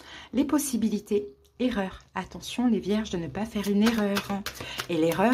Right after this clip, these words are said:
pour moi, serait de ne pas ouvrir cette porte. Cette situation peut vous parler là. Si elle ne vous parle pas là, écoutez quand même la guidance. Peut-être qu'elle pourrait vous servir, revenir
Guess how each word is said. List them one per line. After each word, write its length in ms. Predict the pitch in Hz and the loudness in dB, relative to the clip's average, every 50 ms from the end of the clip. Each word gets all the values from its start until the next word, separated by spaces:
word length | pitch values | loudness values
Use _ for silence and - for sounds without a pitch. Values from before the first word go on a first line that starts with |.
| 262 - | 4 2
pour 140 | - - 165 | -2 -8 -4
moi, 240 | 170 180 185 220 233 | 0 2 4 4 2
serait 380 | 233 - 190 175 180 185 196 208 | 2 -2 -4 -2 -2 0 0 -2
de 140 | 196 196 | -2 -2
ne 120 | 175 170 165 | -2 -4 -4
pas 240 | - - 208 220 233 | -4 -4 -4 -4 -4
ouvrir 380 | - 208 196 - - 214 220 226 | -4 -4 -4 -2 -2 -2 -2 -2
cette 260 | - - 226 226 - | -2 -4 -4 -4 -2
porte. 440 | - 208 202 202 - - _ - 214 196 - - - _ - - - _ _ - - - - _ - - - - - - - - - - - - - - - - - - | 0 0 0 0 -2 -6 _ -4 -4 -4 -4 -8 -14 _ -18 -18 -18 _ _ -20 -20 -20 -16 _ -8 -6 -6 -6 -8 -10 -16 -16 -14 -12 -12 -10 -8 -6 -6 -6 -8 -6
Cette 220 | - - 208 208 | -2 -2 -2 0
situation 520 | - 220 214 - 247 247 233 - - - - | -2 -4 -2 0 0 0 2 2 2 2 4
peut 100 | 240 220 | 2 2
vous 160 | - 185 - | 2 0 -2
parler 340 | - 202 185 185 185 190 185 | -2 0 0 0 0 0 0
là. 260 | 185 180 190 - 285 311 285 | 0 0 0 -2 -2 -4 -6
Si 160 | - - - | -8 -4 -2
elle 100 | 196 180 | 0 0
ne 60 | 180 175 | 0 0
vous 140 | 160 175 | -2 -2
parle 340 | 180 - 196 185 180 170 170 | -2 0 0 2 2 0 0
pas 260 | 170 185 175 175 160 - - | 2 2 0 0 -2 -6 -10
là, 380 | - 180 170 165 175 196 247 311 - - - - - - | -8 -4 0 2 4 4 2 0 -2 -6 -10 -10 -10 -10
écoutez 360 | - - - - - - 196 - | -10 -10 -10 -6 -2 -2 -2 0
quand 120 | - 190 | 0 0
même 160 | 185 185 185 | 2 2 2
la 140 | 175 170 170 | 0 0 -2
guidance. 460 | 156 156 175 165 196 214 254 277 269 | -4 -4 -4 0 2 4 4 4 4
Peut-être 460 | - - - 175 - 196 208 202 - - | 2 -2 -2 -4 -4 -4 -4 -6 -6 -4
qu'elle 280 | - 196 190 202 196 - | -2 0 0 0 -2 -2
pourrait 240 | - - 170 180 180 | -6 -8 -6 -6 -6
vous 120 | 175 175 | -6 -8
servir, 580 | 151 - - 180 165 175 - 185 208 240 240 226 - | -6 -6 -4 -4 -4 -2 -2 0 2 2 2 2 2
revenir 500 | 165 147 160 185 190 202 190 175 170 | 0 2 2 2 2 2 2 2 0